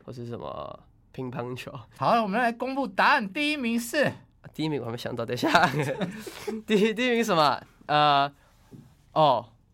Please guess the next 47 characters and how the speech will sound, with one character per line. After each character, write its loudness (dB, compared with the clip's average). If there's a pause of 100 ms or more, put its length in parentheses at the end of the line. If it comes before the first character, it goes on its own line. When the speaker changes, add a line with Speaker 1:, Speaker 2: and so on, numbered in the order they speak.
(160)
Speaker 1:
哦， 2
我 2
很 2
喜 -2
欢 0
看 -4
那 -6
个， 0 (560)
就 -4
是 -2
看 0
别 -2
人 -2
会 -2
讲 -4
那 -4
些 -2
很 -4
悬 -6
疑 -6
的 -4
很 -10
多 -8
东 -8
西， -18 (480)
就 -6
比 -6
如 -4
说 -6
什 -8
么 -6
金 -4
字 -4
塔 -2
啊， 0
什 -14
么 -8
东 -6
西 -10
的 -10
那 -8
种。 -14 (580)
Speaker 2:
你 -8
看 -6
什 -10
么 -6
YouTuber？ -8